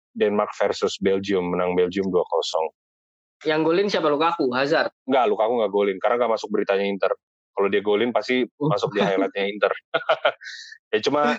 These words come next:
Speaker 1: itu ketemu, pertemuan dua pemain Inter kan, eh, Eriksen lawan, eh, Lukaku.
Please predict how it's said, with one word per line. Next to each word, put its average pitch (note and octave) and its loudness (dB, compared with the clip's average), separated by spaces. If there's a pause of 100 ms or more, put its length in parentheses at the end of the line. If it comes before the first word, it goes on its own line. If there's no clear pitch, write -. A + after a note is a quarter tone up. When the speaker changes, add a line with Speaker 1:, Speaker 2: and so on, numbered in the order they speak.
Speaker 1:
itu C3+ -2
ketemu, A#2+ 0 (240)
pertemuan B2 0
dua A#2+ 2
pemain A2+ 0
Inter A2+ 0
kan, F#2+ 0 (460)
eh, F#2+ 0 (120)
Eriksen G#2 0
lawan, F#2 -2 (480)
eh, F2+ 0
Lukaku. F2+ 0